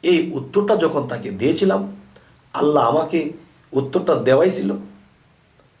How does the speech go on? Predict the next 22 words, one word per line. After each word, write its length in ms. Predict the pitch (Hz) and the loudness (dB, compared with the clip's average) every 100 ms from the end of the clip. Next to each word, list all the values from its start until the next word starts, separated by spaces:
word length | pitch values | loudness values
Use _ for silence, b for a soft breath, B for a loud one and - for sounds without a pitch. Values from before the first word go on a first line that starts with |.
| b b b b b - | b b b b b -4
তখন 340 | 147 147 170 131 | -2 -2 -4 -4
তিনি 240 | - 165 | 0 2
আমার 380 | 131 120 160 - | 2 2 0 -2
থেকেও 300 | 185 175 180 | -4 0 0
বয়স্ক 480 | 127 110 156 160 180 | 2 4 2 2 -2
লোক 240 | 147 139 | -2 -4
হওয়ার 240 | 120 139 | -4 -6
পরেও 480 | - 135 135 165 120 - _ _ _ b b b b b b _ | -6 -6 -6 -6 -8 -16 _ _ _ b b b b b b _
তিনি 220 | 165 170 | -6 0
আমাকে 340 | 165 143 147 147 | 2 2 0 -2
একটু 140 | 147 | -4
লজ্জা 400 | 135 127 127 139 | 0 2 2 0
দিলেন। 280 | 147 135 120 117 B B B | 0 -2 -2 -6 B B B
তিনি 220 | - 147 139 | 0 2 4
আমার 240 | 127 127 123 | 4 2 0
পায়ের 320 | 143 131 165 170 | 2 4 2 0
কাছে 220 | 151 - | -4 -4
চলে 220 | 135 120 | -8 -6
এসেছে 440 | - 113 98 - - - _ _ - | -6 -8 -10 -14 -18 -20 _ _ -12
সালাম 440 | - 151 135 127 | -2 2 2 2
করার 220 | 127 113 | -2 -4
জন্য। 360 | 104 104 101 98 | -4 -8 -10 -14